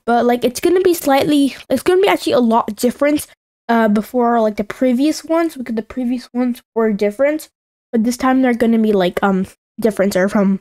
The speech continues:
like, usually, like, uh, getting unlocked levels and stuff. Uh, spin off from the Pet Simulator series. Right, so they have a bunch of badges in the servers as well.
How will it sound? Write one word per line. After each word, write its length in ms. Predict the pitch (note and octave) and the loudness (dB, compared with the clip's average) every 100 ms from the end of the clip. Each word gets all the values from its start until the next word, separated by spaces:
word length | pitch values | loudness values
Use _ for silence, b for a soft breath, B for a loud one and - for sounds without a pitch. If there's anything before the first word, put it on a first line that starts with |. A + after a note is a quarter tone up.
| - | -4
like, 160 | G3 - | -8 -2
usually, 320 | A3+ G#3 F#3+ | 0 2 0
like, 260 | F#3 F3+ - | 0 -4 -2
uh, 200 | F#3+ F#3 | -2 -2
getting 400 | G3 G3 G3 F#3 | -2 -2 0 -2
unlocked 360 | G3+ F#3+ G3 G3 | 0 0 -2 0
levels 360 | G3 G3+ A3+ | 0 2 2
and 120 | A#3+ | 0
stuff. 340 | A#3 A#3 - - B _ _ _ _ - | 2 0 -2 -8 B _ _ _ _ -2
Uh, 140 | A#3+ | 0
spin 340 | A#3+ - D#4+ - - | 0 0 0 0 2
off 280 | C4+ C#4 | 2 2
from 180 | C#4+ B3 | 0 0
the 80 | A3+ | 0
Pet 280 | - B3+ A#3+ | 0 -2 0
Simulator 560 | C4+ B3 B3+ B3 B3 B3 | -2 2 2 2 2 -2
series. 720 | - A3 - - G#3+ - - _ _ _ _ _ - | -2 -2 -2 -4 -8 -10 -18 _ _ _ _ _ -2
Right, 180 | A#3 A3+ | -2 2
so 100 | C4+ | 2
they 80 | |
have 100 | D#4 | 2
a 180 | F#4 D4 - | 2 0 0
bunch 320 | B3 B3+ C4+ | 2 2 0
of 280 | - A3+ G3+ | 0 0 0
badges 560 | G3+ F#3 G#3 G3+ A3+ A3 | 0 2 2 0 -2 0
in 140 | A3 | 0
the 80 | G#3 | 0
servers 520 | - G#3 G3 G#3 G3+ | -2 -2 0 0 0
as 200 | G3+ G3+ _ G3+ | -4 -4 _ -2
well. 340 | F#3 F#3 A#3 | 0 0 -2